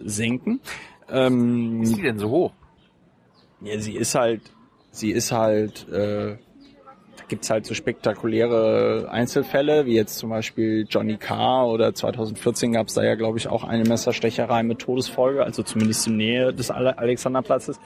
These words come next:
Speaker 1: Am Alexanderplatz ist natürlich viel los. Also einmal, weil du viele Touris hast, dann hast du da den riesengroßen Bahnhof und so, ja.
Speaker 2: Jahrmarkt.
Speaker 1: Äh, Jahrmärkte, da ist schon viel los. Also, ähm,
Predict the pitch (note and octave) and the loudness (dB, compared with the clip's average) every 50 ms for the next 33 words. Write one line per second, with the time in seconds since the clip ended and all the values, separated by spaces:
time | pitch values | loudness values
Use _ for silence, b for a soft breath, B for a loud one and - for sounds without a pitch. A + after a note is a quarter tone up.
0 | B B B B B B B - A#2+ A2 G#2+ A2+ B2 - - - A#2 B2 C#3 C#3 | B B B B B B B -6 -4 -2 0 -2 -2 -2 -2 -4 -2 0 0 0
1 | - - C3 A#2+ - C3 B2+ - D3+ C3 - - C#3 B2+ C3 A#2+ - - - B2+ | 0 0 -2 -2 -2 -6 -2 -2 -2 -2 -2 -2 -2 -2 -2 -2 -2 -2 0 0
2 | B2+ B2+ C3+ C#3+ C3+ A2 - - - B B B B B B - A2 A2 A2 G#2+ | 2 4 4 4 4 2 0 -4 -16 B B B B B B -2 0 0 0 0
3 | A#2 A#2+ B2+ B2 A#2 A#2 A2+ A2+ A2+ G#2+ - - A2+ A#2 A2+ - - D3+ D3+ D3+ | 2 2 4 4 4 4 2 2 0 -4 -4 -4 -4 -4 -4 -4 -6 -2 -2 -2
4 | C#3+ - - C#3+ C#3 - - A#2 A#2 - A#2+ - - B2+ A2+ A2+ A2+ A2+ A2+ A2 | -2 0 0 0 0 0 -2 -4 -2 -2 -4 -4 -2 0 0 2 2 0 -2 -2
5 | A2+ A2 A2+ A#2+ - - A2+ A2 - A2+ G#2 A2+ A#2+ B2+ C3+ C#3 C#3+ C#3+ C3+ - | -4 -4 -4 -4 -6 -6 -8 -6 -6 -6 -4 -4 -4 -4 -4 -2 -2 -2 -4 -4
6 | C#3+ C3+ B2+ - - C#3+ C3+ C3+ A#2+ A2+ A#2 C3 - B B B B A2 A2 A2+ | -6 -8 -8 -6 -4 -2 -2 0 0 0 -2 -4 -6 B B B B -2 -2 0
7 | A2+ A2+ A2+ A#2 A#2 - - - - - - F2+ G#2+ G#2+ A2 A2+ B2 C3+ C#3 C3+ | 0 0 0 0 -4 -8 -16 -20 -20 -18 -14 -8 -4 0 0 2 2 2 2 2
8 | C3+ C#3+ C#3 - - D3 C#3 C#3 B2+ - - A#2+ A2+ A2+ C3 C3 - - D3 C3+ | 2 0 0 0 0 2 2 2 2 0 0 -2 0 0 0 -2 0 -2 -2 -2
9 | - - - C3 B2+ B2+ C#3 D3+ C#3+ A#2 G#2+ - A#2 G#2+ G#2+ A2+ A2 A2 G#2+ - | -2 0 0 0 2 2 2 2 2 0 -2 -4 -6 -6 -6 -4 -4 -6 -8 -6
10 | G#2+ A2 A2+ A2 A2 A2 A2 G#2+ | -6 -6 -6 -4 -4 -4 -6 -6